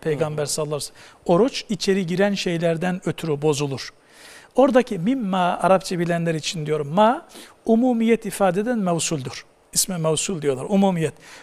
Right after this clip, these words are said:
Speaker 1: Dolayısıyla içeri giren her şey bozar dediğinden dolayı eski fukaha iğneyi,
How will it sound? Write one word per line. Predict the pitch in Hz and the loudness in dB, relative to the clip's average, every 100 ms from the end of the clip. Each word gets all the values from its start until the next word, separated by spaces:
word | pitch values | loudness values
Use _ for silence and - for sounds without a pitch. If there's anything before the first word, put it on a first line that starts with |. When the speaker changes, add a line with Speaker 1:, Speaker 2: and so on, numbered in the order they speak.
| - | 0
Speaker 1:
Dolayısıyla | 233 269 240 240 226 | 4 4 4 0 -2
içeri | - 262 254 | 2 2 2
giren | 214 185 | 0 0
her | 202 262 | 2 2
şey | - 208 | 2 -2
bozar | 170 185 247 226 | -2 2 2 2
dediğinden | 196 180 202 202 240 | -2 -4 -4 -2 -2
dolayı | 190 170 208 | -2 -4 -2
eski | 196 - | -4 -4
fukaha | 226 202 185 156 208 269 - - - - - | -8 -6 -4 -2 -2 -4 -10 -20 -20 -16 0
iğneyi, | 240 240 208 151 | 4 4 2 -2